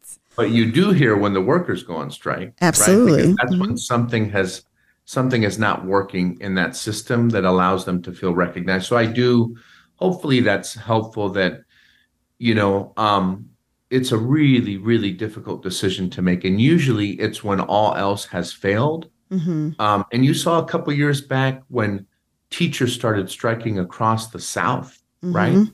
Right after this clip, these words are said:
Speaker 2: Right.
Speaker 1: Uh, we hadn't seen that before in that way,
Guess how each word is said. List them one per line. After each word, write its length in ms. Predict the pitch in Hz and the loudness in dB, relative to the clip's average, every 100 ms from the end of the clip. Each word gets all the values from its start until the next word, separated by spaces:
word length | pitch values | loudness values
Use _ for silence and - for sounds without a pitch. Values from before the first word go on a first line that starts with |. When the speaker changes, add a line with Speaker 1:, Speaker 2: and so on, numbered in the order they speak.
| - | 0
Speaker 2:
Right. 320 | 170 190 - | 4 4 2
Speaker 1:
Uh, 240 | 113 98 | 0 0
we 220 | 101 120 117 | 0 0 0
hadn't 240 | 139 135 | 2 2
seen 360 | 127 - 180 160 | 0 2 4 4
that 200 | 90 85 | 2 -2
before 460 | 90 - 95 90 | -12 -6 -2 0
in 140 | 76 90 | 0 0
that 220 | 90 67 | 0 0
way, 360 | 92 92 92 | 0 0 -2